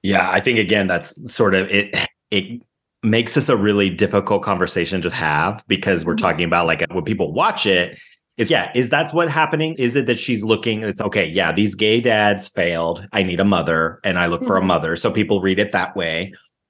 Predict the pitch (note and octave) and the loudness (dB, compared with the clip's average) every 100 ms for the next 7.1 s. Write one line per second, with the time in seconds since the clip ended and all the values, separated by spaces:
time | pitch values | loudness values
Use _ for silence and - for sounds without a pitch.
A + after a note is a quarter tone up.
0 | _ C#3 D#3+ A#2+ F#2 F2+ G2+ G#2+ - G2 | _ 0 2 4 4 4 4 2 -4 0
1 | G#2+ G2 F2+ F2+ - _ _ _ _ _ | 2 4 4 2 0 _ _ _ _ _
2 | B2+ C#3 D3 A#2+ - - A#2+ B2+ A2+ G2 | 0 2 2 0 0 -2 0 0 2 2
3 | F2 E2+ - A2 G2 F#2+ F#2+ F#2+ - C3+ | 0 -2 0 2 4 2 0 -2 -4 0
4 | E3 A#2+ F#2+ F2+ F#2+ G#2 F#2+ F#2+ F2+ F2+ | 2 4 2 0 -2 -2 0 0 0 -2
5 | - - _ _ G#2 G2+ G2 G2 G#2 A2+ | -6 -10 _ _ -2 0 2 2 2 2
6 | - _ _ - A#2+ A2+ - E2 D#2 D#2 | -2 _ _ -2 -2 0 0 0 -2 -6